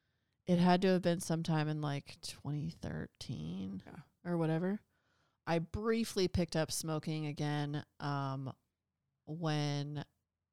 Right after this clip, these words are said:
Speaker 1: I found out everything that led to my eventual divorce.
Speaker 2: Mm.
Speaker 1: So there was a period of time where I was
Speaker 2: What you mean?
Speaker 1: smoking some cigs then.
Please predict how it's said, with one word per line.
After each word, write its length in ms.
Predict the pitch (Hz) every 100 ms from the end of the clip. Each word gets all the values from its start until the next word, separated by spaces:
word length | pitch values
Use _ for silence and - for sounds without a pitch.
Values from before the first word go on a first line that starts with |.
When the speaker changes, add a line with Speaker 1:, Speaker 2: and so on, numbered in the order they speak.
| _ _ _ _ _ _ _ _ _ _ _ _ _
Speaker 1:
I 140 | 156
found 360 | 156 - 151 147
out 180 | 147 139
everything 500 | - 156 147 135 139
that 140 | 127 -
led 300 | 131 131 147
to 500 | - 139 135 135 -
my 420 | - 131 131 147 123
eventual 480 | 135 143 135 - 139
divorce. 560 | 143 147 135 135 - -
Speaker 2:
Mm. 240 | 160 151 139 _ _ _ _
Speaker 1:
So 140 | -
there 80 | 147
was 120 | 147
a 40 | 180
period 280 | 143 147
of 60 | 156
time 220 | - -
where 120 | 156
I 120 | - -
was 320 | 73 156 -
Speaker 2:
What 240 | 180 - -
you 60 |
mean? 160 | 165 -
Speaker 1:
smoking 500 | 180 170 151 143 139
some 180 | - 131
cigs 440 | - 135 135 139
then. 420 | - 135 127 127